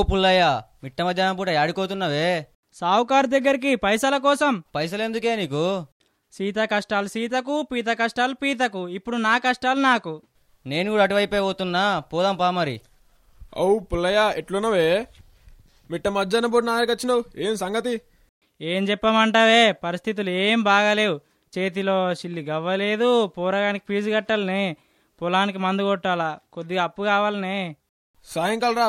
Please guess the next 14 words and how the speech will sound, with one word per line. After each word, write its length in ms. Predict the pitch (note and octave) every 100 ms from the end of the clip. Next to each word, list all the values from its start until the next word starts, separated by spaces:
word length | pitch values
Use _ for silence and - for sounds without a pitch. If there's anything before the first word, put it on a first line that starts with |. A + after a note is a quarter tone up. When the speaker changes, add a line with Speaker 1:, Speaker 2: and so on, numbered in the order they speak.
| G3
Speaker 3:
చూసి 200 | F#3+ F#3+
పెడతా. 280 | A3 G#3+ A3 G3 _ _ _ _
రామన్న, 320 | D3 F#3+ A#3 B3+
గటు 180 | G#3+ F#3+
చూడు, 240 | A3 C4 D4 - _ _ _
గట్ల 220 | E3+ E3+
పోయేది 260 | F#3 G#3+ A#3+
మన 200 | A#3+ G3+ F3
నర్సయ్య 340 | F3+ A3+ A3+
కదా? 180 | E3 E3+ B3+ - - -
Speaker 1:
అవునవును, 480 | F#3+ A3 A#3 A#3+ E3+ - -
ఆయన 160 | D#3+ G3
మన 120 | F#3+ E3
నర్సయ్యనే. 480 | E3+ G#3+ G#3 G3+